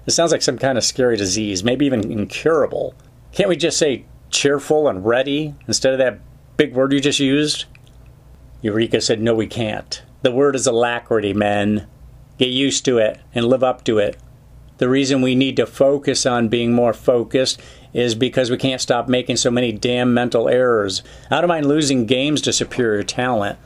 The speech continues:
but if there's any one thing I cannot stand is when we beat ourselves with mental errors.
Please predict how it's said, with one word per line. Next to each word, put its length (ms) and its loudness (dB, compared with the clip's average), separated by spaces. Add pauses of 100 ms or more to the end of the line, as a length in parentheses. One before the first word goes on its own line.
(340)
but 120 2
if 80 -2
there's 180 0
any 140 0
one 280 2
thing 200 -2
I 160 0
cannot 540 -2
stand 480 0
is 140 -2
when 120 0
we 200 -4 (120)
beat 280 -2
ourselves 560 0
with 120 0
mental 280 0
errors. 500 0